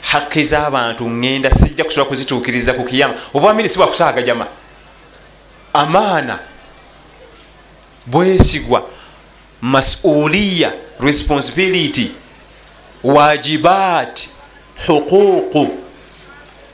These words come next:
si bitiibwa kutula butuuzi jama. Ku kiyama abantu bagenda kukubanja. Sufyan Athawri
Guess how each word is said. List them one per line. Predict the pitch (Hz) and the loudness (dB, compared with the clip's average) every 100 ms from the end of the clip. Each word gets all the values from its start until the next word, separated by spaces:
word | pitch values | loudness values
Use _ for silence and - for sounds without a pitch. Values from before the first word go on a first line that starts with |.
| - - | -20 -6
si | - - | -2 0
bitiibwa | 196 165 190 180 151 | -2 -2 -2 0 -2
kutula | 143 190 | -2 0
butuuzi | 156 160 180 139 | 0 0 -4 -2
jama. | 127 135 175 - - - - - - - - - - - - - - - - - - - - - | 0 0 0 -4 -10 -20 -20 -20 -20 -20 -20 -20 -20 -20 -20 -20 -20 -20 -20 -20 -20 -20 -20 -8
Ku | 147 | -4
kiyama | 143 175 190 | 0 0 2
abantu | 156 | 0
bagenda | 170 190 | 0 0
kukubanja. | 180 180 196 180 147 113 92 - - - - - - - - - - - - - - - - - - - | -2 -4 0 2 2 -4 -10 -14 -18 -20 -20 -20 -20 -20 -20 -20 -20 -20 -20 -20 -20 -20 -20 -20 -20 -8
Sufyan | - - 123 135 | -6 -2 -2 0
Athawri | 113 - 131 120 107 110 | -2 -4 -4 -2 -4 -6